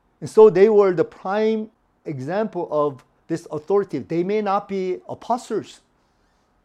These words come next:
They were well renowned among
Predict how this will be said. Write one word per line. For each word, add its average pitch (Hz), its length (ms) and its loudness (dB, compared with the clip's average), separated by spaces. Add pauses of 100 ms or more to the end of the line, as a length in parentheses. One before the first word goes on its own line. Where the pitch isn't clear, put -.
(760)
They 165 100 -6
were 175 240 0
well 156 440 -4
renowned 151 760 -6 (460)
among 156 440 -6